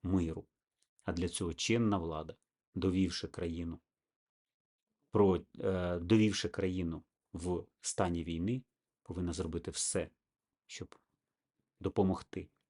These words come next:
наступній людині очолити країну і повести її в мирному руслі, допомагаючи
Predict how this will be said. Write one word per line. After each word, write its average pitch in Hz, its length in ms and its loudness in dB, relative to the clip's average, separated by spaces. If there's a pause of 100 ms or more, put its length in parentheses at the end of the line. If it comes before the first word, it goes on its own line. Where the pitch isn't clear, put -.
(280)
наступній 95 640 0
людині 87 480 -2 (420)
очолити 85 500 -4
країну 87 520 -4 (500)
і 101 60 -8
повести 82 480 -2
її 87 300 -4 (220)
в 80 160 -6
мирному 80 540 -2
руслі, - 380 -10 (540)
допомагаючи 104 1000 4